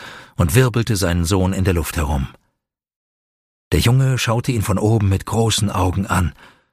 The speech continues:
„Wirklich, Papa? Und warum weinst du jetzt?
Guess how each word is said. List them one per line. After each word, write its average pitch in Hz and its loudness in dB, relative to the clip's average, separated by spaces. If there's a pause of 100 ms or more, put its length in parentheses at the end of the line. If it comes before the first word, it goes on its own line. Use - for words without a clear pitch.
(220)
„Wirklich, 135 -2
Papa? 190 -4 (1040)
Und 110 2
warum 90 0
weinst 67 -2
du 127 2
jetzt? - -4